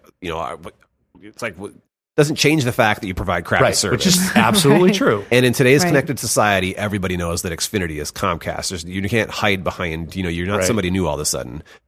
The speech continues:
Speaker 1: I don't think, you know, American Airlines, they're not changing their name. They're still American Airlines.
Speaker 3: Mm-hmm.
Speaker 1: So, I mean, already they're not trying to hide behind something new there. And I don't think that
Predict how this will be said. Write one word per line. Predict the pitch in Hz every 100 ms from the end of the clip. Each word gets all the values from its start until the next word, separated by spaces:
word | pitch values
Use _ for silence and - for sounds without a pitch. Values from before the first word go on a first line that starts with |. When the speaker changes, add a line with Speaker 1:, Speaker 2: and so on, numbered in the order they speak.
| _
Speaker 1:
I | 101
don't | 139 175
think, | 165 127 -
you | 131
know, |
American | 120 127 147 131
Airlines, | 113 113 110 104 92
they're | 101
not | 113 117
changing | - 117 107 120
their |
name. | 107 78 80
They're | 82
still | - 101
American | 90 85 85 -
Airlines. | 143 - 208 180 190
Speaker 3:
Mm-hmm. | 202 196 _
Speaker 1:
So, | - 101 82 78
I | 90
mean, | 85 80 -
already | 90 90 82
they're | 82
not | 85
trying | - 87
to | 82
hide | 82 82
behind | 78 82 80
something | 87 82 80
new | 82
there. | 76 76 73 78 _ _ _
And | 101 107
I |
don't | 110 123 107
think | 117 98 85
that | 85 73